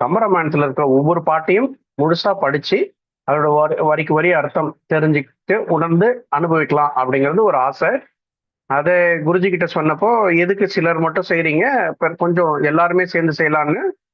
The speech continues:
இப்ப இதை நம்ம கொஞ்சம் பெருசா பண்ணிட்டு இருக்கோம். Like, ஆ, ஆக நோக்கம் வந்து ஒவ்வொரு கம்பராமாயண பாட்டையும் படித்து புரிஞ்சு கொண்டு அனுபவிக்கிறது. ஆம், இது வரைக்கும் நம்ம என்ன பண்ணிருக்கோம் இதுல அப்படின்னா,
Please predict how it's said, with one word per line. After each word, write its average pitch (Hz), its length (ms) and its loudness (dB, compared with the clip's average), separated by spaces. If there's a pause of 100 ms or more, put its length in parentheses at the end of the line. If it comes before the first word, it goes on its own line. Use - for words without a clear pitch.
(260)
இப்ப 175 260 0
இதை 170 120 -2
நம்ம 143 180 0
கொஞ்சம் 170 340 0
பெருசா 160 380 -2
பண்ணிட்டு 147 260 -2
இருக்கோம். 143 320 -2 (100)
Like, 143 140 -4 (200)
ஆ, 139 480 0 (1080)
ஆக 160 520 -2
நோக்கம் 196 420 0
வந்து 190 240 2
ஒவ்வொரு 180 360 2
கம்பராமாயண 170 680 0
பாட்டையும் 165 520 0 (200)
படித்து 156 640 -2
புரிஞ்சு 165 220 2
கொண்டு 147 220 0
அனுபவிக்கிறது. 135 760 -2
ஆம், 135 480 0
இது 170 180 2
வரைக்கும் 190 400 2
நம்ம 156 200 2
என்ன 151 240 -2
பண்ணிருக்கோம் 139 540 0
இதுல 135 340 2
அப்படின்னா, 131 300 -2